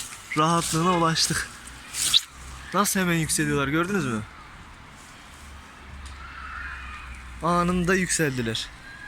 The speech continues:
Fena. <laughs> Şimdi bakacağım tekrar, şimdi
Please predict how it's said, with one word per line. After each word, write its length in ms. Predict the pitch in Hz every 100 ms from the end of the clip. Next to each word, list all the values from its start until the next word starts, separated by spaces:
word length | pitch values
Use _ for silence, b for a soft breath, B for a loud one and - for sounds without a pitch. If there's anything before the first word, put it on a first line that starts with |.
| - - - - - - - - - - - - -
Fena. 600 | 143 151 151 143 120 104 113 - - -
<laughs> 1900 | 135 - 147 - 123 - - - 120 - - - 208 165 - - - - -
Şimdi 360 | - 170 160
bakacağım 440 | 160 190 196 190 151
tekrar, 300 | 165 175 165
şimdi 300 | - 175